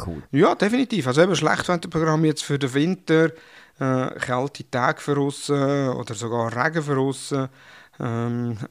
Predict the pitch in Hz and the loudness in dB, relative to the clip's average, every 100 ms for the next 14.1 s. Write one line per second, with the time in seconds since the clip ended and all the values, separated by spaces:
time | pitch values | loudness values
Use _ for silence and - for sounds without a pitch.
0 | _ _ - 110 113 110 113 110 110 110 | _ _ -8 -4 -2 0 2 2 0 -4
1 | - 113 113 107 - 117 120 120 120 120 | -2 0 0 0 0 2 2 2 2 2
2 | 113 113 113 113 104 107 117 131 123 - | 2 2 2 2 0 0 0 0 0 -2
3 | - 127 113 104 107 107 123 - - - | -4 -2 0 0 -2 -2 -2 -4 -10 -18
4 | - - - 131 123 127 123 113 120 113 | -20 -16 -4 0 2 2 0 -2 -4 -2
5 | 117 123 - 113 113 151 127 - 165 160 | 0 0 0 0 0 0 0 0 4 6
6 | 160 160 - - - - 135 131 - 135 | 4 0 -14 -20 -14 -4 0 0 0 0
7 | 135 131 135 - 135 123 110 113 113 110 | 2 2 0 0 2 2 0 -2 0 -2
8 | 110 117 113 101 113 101 113 113 107 - | -4 -4 -4 -4 -4 -4 -4 -4 -6 -8
9 | 110 107 107 151 - 143 147 143 139 135 | -6 -2 2 2 2 0 0 0 0 0
10 | 139 131 - - - - _ - - 113 | 0 -4 -10 -20 -20 -20 _ -12 -8 -6
11 | 110 110 - 110 110 120 - - - 123 | -6 -8 -8 -8 -6 -4 -6 -8 -2 0
12 | 147 - 135 135 110 113 127 139 135 - | 0 -2 0 2 4 4 4 2 0 -8
13 | - - _ _ _ - - 123 113 117 | -20 -20 _ _ _ -18 -10 -6 -4 -4